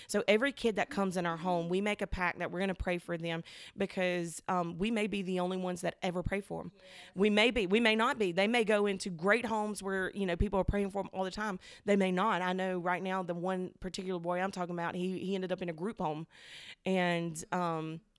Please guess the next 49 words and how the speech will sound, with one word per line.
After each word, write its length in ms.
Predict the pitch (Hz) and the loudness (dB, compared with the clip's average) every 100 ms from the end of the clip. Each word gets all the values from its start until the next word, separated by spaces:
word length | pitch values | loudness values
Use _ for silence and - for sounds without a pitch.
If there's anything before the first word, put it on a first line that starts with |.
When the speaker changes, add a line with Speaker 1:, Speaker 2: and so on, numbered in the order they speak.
| - | 0
Speaker 1:
I 60 | 208 | 2
don't 140 | 247 | 4
know 140 | 202 247 | 4 2
what 180 | 330 | 2
they 120 | 196 180 | 0 0
do 160 | 165 | 0
in 100 | 165 | 0
that 140 | 151 - | -2 -4
group 200 | 151 - | -4 -2
home. 240 | 156 156 - - - | -4 -6 -10 -18 -14
So 300 | - 185 170 - | -2 2 4 6
our 200 | 190 233 | 6 6
family, 600 | 208 185 180 175 170 - | 0 -4 -4 -4 -4 -6
uh, 160 | - 165 | -4 -4
has 220 | 170 175 | -2 -4
made 160 | 175 170 | -2 -2
a 40 | |
pact 300 | 165 180 175 | -2 -4 -4
just 180 | 175 160 | -6 -6
to 80 | 165 | -8
pray 260 | - 175 170 | -4 -4 -2
for 160 | 170 | -2
those 200 | 165 165 | -2 -4
kids 280 | - 165 147 - | -2 -4 -4 0
every 260 | 175 165 | 2 2
single 240 | 165 160 156 | -2 -4 -4
day. 240 | - - - - - - | -6 -8 -14 -20 -10 -10
Speaker 2:
Absolutely. 540 | - 196 185 170 185 - | -8 -10 -8 -6 -8 -8
That's 160 | 202 | -10
beautiful. 400 | - 185 180 185 - - - - | -8 -8 -8 -12 -16 -20 -20 -6
Well, 200 | 226 233 | 0 0
what, 340 | 214 233 285 311 | 2 4 4 4
um, 720 | 262 262 233 208 202 214 220 _ - | 4 4 4 2 -2 -8 -18 _ -10
I 80 | 202 | -10
had 320 | 202 247 262 | -6 -2 -2
a 80 | 254 | -2
thought, 420 | - 180 165 160 | -2 -2 -2 -4
I 60 | |
had 120 | 190 190 | -4 -4
a 40 | |
question, 680 | - 175 175 - 175 185 202 - | -4 -6 -6 -10 -10 -12 -16 -14
and 100 | 180 | -12
it's 220 | - - | -12 -8
left 240 | 165 180 | -8 -8
me 140 | 175 170 | -12 -12
just 220 | 165 180 | -12 -10
that 180 | - - | -10 -10
fast. 340 | 160 156 180 - _ _ _ _ _ _ _ _ _ _ - | -8 -8 -8 -12 _ _ _ _ _ _ _ _ _ _ 10
Oh, 240 | 247 185 | 12 12